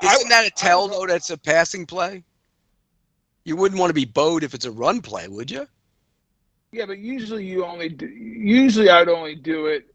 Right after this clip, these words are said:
Speaker 1: um, I would only do it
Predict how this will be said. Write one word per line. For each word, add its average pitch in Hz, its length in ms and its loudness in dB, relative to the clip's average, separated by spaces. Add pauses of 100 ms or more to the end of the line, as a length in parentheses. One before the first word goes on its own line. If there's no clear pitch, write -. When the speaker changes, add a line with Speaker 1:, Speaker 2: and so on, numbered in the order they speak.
Speaker 1:
um, 135 460 -8 (1700)
I 180 80 2
would 185 160 2
only 180 260 -4
do 165 280 -4
it 160 100 -10